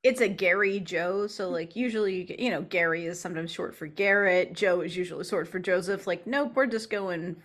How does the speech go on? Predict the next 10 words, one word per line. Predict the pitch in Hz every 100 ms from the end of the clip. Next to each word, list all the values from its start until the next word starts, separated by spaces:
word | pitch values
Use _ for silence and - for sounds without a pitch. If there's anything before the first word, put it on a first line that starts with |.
| -
full | 233 214
on | 202 190 175 170 160 175 -
Gary | 175 170 170
Joe. | 170 175 156 147 -
My | 202 233
brother-in-law | 240 220 233 240 226 185
is | 190
called | 190 175 -
Andy | 190 202 196 185 -
Ed, | 160 160 208 -